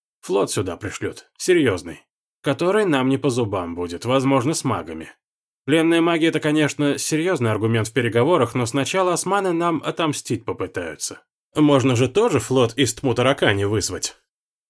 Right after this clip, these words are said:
Ваше мужество, граф, достойно всяческого уважения, но полномочий начинать большую войну нет ни у вас, ни у меня,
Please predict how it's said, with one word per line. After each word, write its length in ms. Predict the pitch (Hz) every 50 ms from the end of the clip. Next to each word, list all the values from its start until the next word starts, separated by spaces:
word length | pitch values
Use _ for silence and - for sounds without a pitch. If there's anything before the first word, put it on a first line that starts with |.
| _
Ваше 320 | - 110 117 113 104 - 113
мужество, 460 | 117 165 185 147 107 - - 107 95
граф, 320 | - 101 95 90 - - - _ _ _ _ -
достойно 500 | 127 139 156 147 - 190 196 196 190 180
всяческого 540 | - - 208 208 196 180 - - 175 156 156
уважения, 640 | 143 127 120 110 - 95 95 87 85 82 82 - - - -
но 180 | 120 117 117
полномочий 600 | 113 131 127 127 131 127 127 135 143 139 - 131
начинать 400 | 123 120 120 - 123 131 127 104
большую 360 | 107 120 117 - - 131 117
войну 320 | 110 110 110 110 113 139 147
нет 300 | 135 139 139 120 - 120
ни 60 | 113
у 100 | 104 95
вас, 340 | 101 147 180 175 - - -
ни 140 | - 175 190
у 80 | 180 143
меня, 420 | 110 104 98 98 104 104 107 -